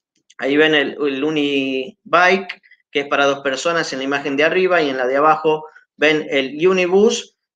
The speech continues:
que es un módulo de diferentes, eh, cantidad de personas que pueden ir viajando en este Unibus,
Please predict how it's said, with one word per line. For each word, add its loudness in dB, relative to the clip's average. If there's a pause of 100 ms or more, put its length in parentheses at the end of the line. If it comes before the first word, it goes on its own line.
que 4
es -2
un 0
módulo 2
de -4
diferentes, 2
eh, -4 (680)
cantidad 0 (480)
de 0
personas 0
que -2
pueden 2
ir 2
viajando 0
en 0
este -2
Unibus, 2